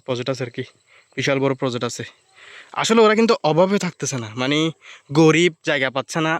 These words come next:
ওইভাবে থাকতেছে। আপনারা কিন্তু ওইটা ভাববেন না। ওদের ছেলে প্রবাসে থাকে, ঠিক আছে? ওদের বাড়িতে তিনতলা ফাউন্ডেশন নাকি চারতলা ফাউন্ডেশনের বিল্ডিং আছে, এক, মানে, একতলা ফুল কমপ্লিট, কিন্তু ওরা ওখানে থাকতেছে না। ওরা এই সামান্য বেড়ার ঘরে, টিনের চালের ঘরে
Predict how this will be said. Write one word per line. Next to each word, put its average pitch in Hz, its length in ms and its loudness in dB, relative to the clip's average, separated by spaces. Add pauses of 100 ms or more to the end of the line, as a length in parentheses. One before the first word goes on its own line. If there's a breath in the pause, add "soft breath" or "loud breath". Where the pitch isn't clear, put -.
(100)
ওইভাবে 151 300 0
থাকতেছে। 170 340 -2 (160)
আপনারা 143 300 -4
কিন্তু 147 160 -4
ওইটা 135 200 -2
ভাববেন 131 300 -6
না। 107 60 -12 (560 soft breath)
ওদের 143 260 -2
ছেলে 170 260 2 (440 soft breath)
প্রবাসে 151 460 0
থাকে, 120 240 -6
ঠিক 143 160 -2
আছে? 147 140 -4 (580 loud breath)
ওদের 170 220 2 (120)
বাড়িতে 160 360 0 (240)
তিনতলা 170 460 2
ফাউন্ডেশন 180 420 0
নাকি 170 200 -6
চারতলা 170 340 0
ফাউন্ডেশনের 165 480 -2
বিল্ডিং 147 240 2 (100)
আছে, 123 140 -8 (140)
এক, 139 60 -6 (360 loud breath)
মানে, 160 160 -2
একতলা 156 340 -2
ফুল 156 140 -6 (100)
কমপ্লিট, 127 420 -2 (340 loud breath)
কিন্তু 143 240 0
ওরা 147 180 4
ওখানে 156 280 0
থাকতেছে 139 380 -6
না। 110 60 -10 (400 loud breath)
ওরা 156 200 2
এই 151 60 2 (200)
সামান্য 165 260 0 (100)
বেড়ার 139 260 0
ঘরে, 151 180 -2
টিনের 151 240 -2
চালের 120 220 -4
ঘরে 135 140 -4